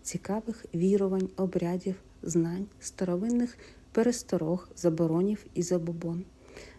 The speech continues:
Я розкажу, що треба зробити на день осіннього рівнодення, розповім, що сьогодні не можна робити.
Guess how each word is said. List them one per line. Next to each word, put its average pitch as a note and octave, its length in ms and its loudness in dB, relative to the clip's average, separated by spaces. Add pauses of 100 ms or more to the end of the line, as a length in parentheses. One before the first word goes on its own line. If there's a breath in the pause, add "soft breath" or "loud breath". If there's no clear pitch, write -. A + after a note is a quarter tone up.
Я G3 140 6
розкажу, F3+ 560 0
що - 260 -2
треба D#3+ 340 0
зробити A3 680 2 (100)
на F#3 200 4
день G3+ 280 6
осіннього F#3+ 580 4
рівнодення, F#3 720 2 (460 loud breath)
розповім, G3 640 4
що - 240 2
сьогодні F3 540 2
не E3+ 120 4
можна D#3+ 400 2
робити. G#3+ 420 -2